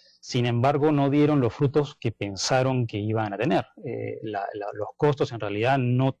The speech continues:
no terminaron de bajar, en algunos casos inclusive subieron. Entonces,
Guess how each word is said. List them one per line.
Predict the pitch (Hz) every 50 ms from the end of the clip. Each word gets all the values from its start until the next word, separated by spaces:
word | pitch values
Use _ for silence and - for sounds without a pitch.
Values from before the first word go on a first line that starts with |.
| _ _
no | - 123
terminaron | - 120 110 110 117 123 127
de | 113
bajar, | 104 104 98 - 135 147 - - _ -
en | 107 101
algunos | 104 113 110 -
casos | 120 123 123 117
inclusive | 113 101 98 95 - 123 123 120
subieron. | - - 104 107 120 131 123 117 123 131 _ _ _ _ _ _ _ _ _ _ _ _ - - -
Entonces, | - 107 101 131 123 156 147 147 - -